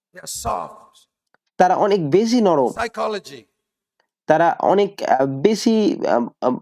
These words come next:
Speaker 2: মনস্তাত্ত্বিক প্রকৃতির।
Speaker 1: With all your psychology, you'll send your children to hell.
Speaker 2: আর আপনার এই সমস্ত, আ, মনস্বিজ্ঞান আপনার সন্তানদেরকে নরকে পাঠাবে।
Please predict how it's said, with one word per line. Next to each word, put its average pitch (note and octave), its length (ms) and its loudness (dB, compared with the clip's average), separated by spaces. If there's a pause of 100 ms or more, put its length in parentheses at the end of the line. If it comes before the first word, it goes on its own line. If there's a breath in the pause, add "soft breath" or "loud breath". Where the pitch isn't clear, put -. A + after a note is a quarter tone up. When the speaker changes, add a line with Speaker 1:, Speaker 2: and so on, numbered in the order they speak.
Speaker 2:
মনস্তাত্ত্বিক F3 960 0 (400)
প্রকৃতির। A2+ 460 0
Speaker 1:
With D3 140 -8
all F#3 140 -6
your F3+ 200 -8
psychology, F#3 500 -8
you'll F#3 220 -12
send F#3+ 120 -8
your F3+ 200 -8
children F3+ 220 -10
to D#3+ 180 -8
hell. D3 160 -6 (920 soft breath)
Speaker 2:
আর C3 160 2
আপনার E3 440 2
এই F#3+ 220 2
সমস্ত, G3 460 0
আ, B2+ 180 2
মনস্বিজ্ঞান E3 1160 0
আপনার E3 400 0
সন্তানদেরকে F#3 680 0
নরকে G#3+ 360 2
পাঠাবে। B2+ 420 0